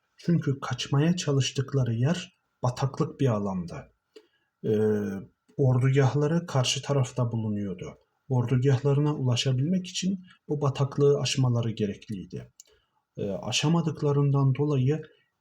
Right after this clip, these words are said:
elli binin üzerinde, yüz bine yakın ölü verdiler. Ee, çok az bir kısmı kurtulabildi. Ee, Naima tarihinde rivayet edildiğine göre öldürülen askerlerin sayısı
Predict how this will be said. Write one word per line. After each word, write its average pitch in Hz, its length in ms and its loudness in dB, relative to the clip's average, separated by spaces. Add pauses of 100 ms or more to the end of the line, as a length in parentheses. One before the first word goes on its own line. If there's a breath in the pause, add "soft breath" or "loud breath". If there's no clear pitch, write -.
elli 139 420 6
binin 135 280 4
üzerinde, 107 600 0
yüz 127 600 0
bine 120 240 4
yakın 151 500 -2
ölü 123 300 6
verdiler. 95 640 -6 (560)
Ee, - 40 -8 (360)
çok - 240 -4
az 143 360 0
bir 127 180 -2
kısmı 131 460 0
kurtulabildi. 98 920 -6 (800)
Ee, - 60 0 (720)
Naima 135 680 4
tarihinde 120 680 0
rivayet 117 500 0
edildiğine 120 540 0
göre 110 400 0
öldürülen 123 680 2
askerlerin 117 680 -2
sayısı 131 600 -2